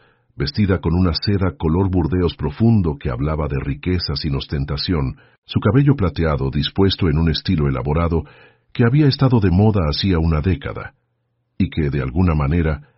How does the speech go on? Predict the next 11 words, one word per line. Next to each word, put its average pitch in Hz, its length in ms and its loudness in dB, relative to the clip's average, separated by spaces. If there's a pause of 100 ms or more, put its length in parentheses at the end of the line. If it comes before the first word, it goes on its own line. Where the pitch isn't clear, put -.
(200)
trascendía 90 680 2
los 87 180 0
caprichos 90 680 0
del 69 160 -2
gusto 87 420 -2
actual. 58 560 -6 (680)
"Perdone", 95 680 2 (240)
dijo 69 400 -2
Ellis 67 240 -2
Wynn 69 200 -2
rápidamente, 71 840 -2